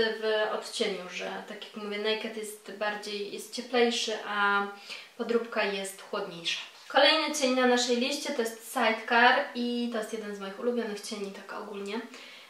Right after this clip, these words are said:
I to jest, e, chłodnym, powiedziałabym, metalicznym kolorem taupe, takim trochę szarym, trochę beżowym, cały czas z jakąś tam nutką, drobną różą.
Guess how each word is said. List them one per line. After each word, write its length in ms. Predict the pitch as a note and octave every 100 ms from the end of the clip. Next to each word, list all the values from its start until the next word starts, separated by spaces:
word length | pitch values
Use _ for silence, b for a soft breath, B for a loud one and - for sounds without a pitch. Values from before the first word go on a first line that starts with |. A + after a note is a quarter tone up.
| B A3+
I 80 |
to 300 | A#3+ C4 C#4+
jest, 500 | D4 C#4+ C#4+ - -
e, 380 | B3+ A#3 A#3 A#3 A#3 B B
chłodnym, 1040 | - - A3 A3+ A#3 B3 A3+ A3+ A3+ A3
powiedziałabym, 640 | A3 G#3 G3 G#3 G3 G3 G3
metalicznym 1040 | G3+ G#3+ G3 G3 A3+ B3 B3 - A3 A3
kolorem 440 | G#3+ G#3 G3+ G3 G3 -
taupe, 480 | G#3+ G#3+ A3 A3 - - B B B B B -
takim 240 | - F3
trochę 340 | F3 F#3+ A3+
szarym, 600 | A#3+ - A3+ A3 - G#3 G3
trochę 300 | F3 F#3+ G3
beżowym, 800 | A3 A3 A3+ A3 G#3+ G3+ G3+
cały 200 | G3+ F#3
czas 180 | F#3+ G3+
z 40 | G#3+
jakąś 280 | G#3 A3
tam 240 | A3+ A#3+ A#3+
nutką, 380 | B3 A#3+ A#3+ A#3
drobną 420 | A#3 A#3 A#3 A#3
różą. 420 | A3 G#3+ G#3+